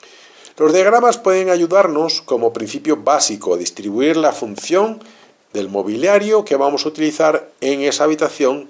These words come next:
a la que vamos a decorar y reformar.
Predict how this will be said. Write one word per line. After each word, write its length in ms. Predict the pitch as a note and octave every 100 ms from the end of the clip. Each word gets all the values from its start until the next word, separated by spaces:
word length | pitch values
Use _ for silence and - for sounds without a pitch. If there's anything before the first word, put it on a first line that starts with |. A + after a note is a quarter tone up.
| -
a 80 | G#2+
la 140 | G2
que 80 | F#2
vamos 380 | F#2+ A#2 A2+ -
a 120 | -
decorar 540 | F#2+ F#2 C3 G3 G#3+ -
y 100 | D#3+
reformar. 560 | D3 B2+ - E2+ C#2